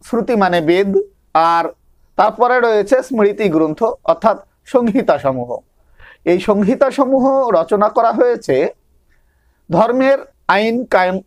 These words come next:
কানুন কিভাবে চলবে অর্থাৎ ধর্মের ব্যবস্থা সম্পূর্ণরূপে বর্ণনা করা হয়েছে সংহিতাসমূহে। মোট কুড়িখানা হচ্ছে মোট সংহিতা। এই সংহিতা থেকেই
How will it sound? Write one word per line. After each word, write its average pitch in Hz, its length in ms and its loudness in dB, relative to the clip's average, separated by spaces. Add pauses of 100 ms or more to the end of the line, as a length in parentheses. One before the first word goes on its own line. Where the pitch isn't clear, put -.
(140)
কানুন 208 340 0
কিভাবে 202 400 0
চলবে 160 460 -2
অর্থাৎ 165 320 -2
ধর্মের 190 480 -2
ব্যবস্থা 196 760 -2 (960)
সম্পূর্ণরূপে 262 880 0 (540)
বর্ণনা 190 400 0
করা 196 240 0
হয়েছে 233 280 -2
সংহিতাসমূহে। 160 880 -4 (680)
মোট 226 240 -2 (800)
কুড়িখানা 254 520 0
হচ্ছে 262 260 0
মোট 185 240 0
সংহিতা। 370 580 -4 (1600)
এই 208 240 0
সংহিতা 247 500 0
থেকেই 190 560 -2